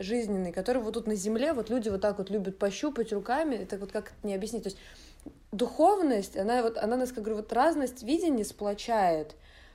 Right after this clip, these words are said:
что как бы иногда надо кого-то осаживать, иногда наоборот при-, э, ну, наполнять, типа, вот какими-то,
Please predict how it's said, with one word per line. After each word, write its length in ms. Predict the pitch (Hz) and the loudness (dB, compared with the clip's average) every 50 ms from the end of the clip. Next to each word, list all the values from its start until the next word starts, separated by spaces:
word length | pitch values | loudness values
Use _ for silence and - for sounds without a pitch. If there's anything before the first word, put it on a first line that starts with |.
| - - | -20 -14
что 760 | - - - - - 202 190 185 180 175 170 170 165 165 - - - - - - _ - - - - - - - - - - - - - - | -14 -14 -10 -4 -2 2 2 2 2 2 0 -2 -2 -4 -6 -10 -12 -16 -20 -20 _ -20 -20 -20 -20 -20 -20 -20 -20 -16 -14 -10 -10 -2 0
как 120 | 220 202 | 0 4
бы 100 | 190 208 | 4 4
иногда 300 | 196 208 214 214 247 269 | 6 6 4 4 4 4
надо 200 | 269 262 202 214 | 4 4 0 0
кого-то 340 | 214 208 196 202 202 202 196 | 0 0 0 0 0 0 -2
осаживать, 540 | 190 190 - 233 233 240 226 226 220 214 - | -2 0 2 2 2 2 2 0 -2 -2 -2
иногда 240 | 196 185 180 202 214 | -4 0 2 2 2
наоборот 560 | 226 214 190 185 175 185 185 202 214 214 - | 2 2 2 2 2 4 4 4 4 2 2
при-, 160 | - 202 202 - | -2 -4 -4 -4
э, 280 | - 196 190 180 180 | -4 -4 -4 -4 -4
ну, 140 | 180 196 208 | -2 -2 0
наполнять, 760 | 196 190 185 - 208 196 196 196 196 190 185 180 175 175 - - | 0 0 0 2 2 2 2 2 0 0 0 0 0 -2 -6 -12
типа, 240 | - 170 - - 165 | -12 -12 -12 -10 -8
вот 200 | 175 170 170 - | -8 -8 -8 -8
какими-то, 600 | - 185 - 196 196 185 175 170 - 180 170 | -12 -12 -6 -4 -4 -4 -4 -4 -6 -6 -6